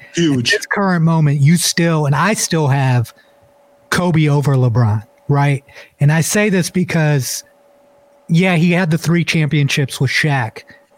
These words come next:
Speaker 2: but then Kobe stayed with the same team. Obviously, it's the Lakers, right? But he won two more without Shaq, um, for a total of five. Um,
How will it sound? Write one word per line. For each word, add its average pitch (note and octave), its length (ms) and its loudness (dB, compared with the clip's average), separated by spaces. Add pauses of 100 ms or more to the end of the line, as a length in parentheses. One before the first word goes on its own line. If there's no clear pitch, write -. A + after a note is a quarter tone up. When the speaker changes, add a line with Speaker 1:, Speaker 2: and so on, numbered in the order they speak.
(200)
Speaker 2:
but D3+ 120 -2
then E3 140 0
Kobe F#3+ 340 0
stayed E3+ 420 -2
with D3+ 160 -2
the C#3+ 80 -2
same D#3+ 300 0
team. C#3 240 -2
Obviously, D#3 440 0
it's - 140 -6
the C3 120 -4
Lakers, A#2+ 500 -2
right? B2+ 340 0 (520)
But D#3 100 2
he F#3 120 2
won F3+ 220 0
two F#3 220 0
more D#3 460 0 (520)
without D#3 400 0
Shaq, - 480 -4 (480)
um, D3 400 0 (160)
for D#3 180 -2
a C#3 40 -4
total D3 420 -2
of A#2+ 80 -6
five. A2 600 -4 (440)
Um, D3 420 0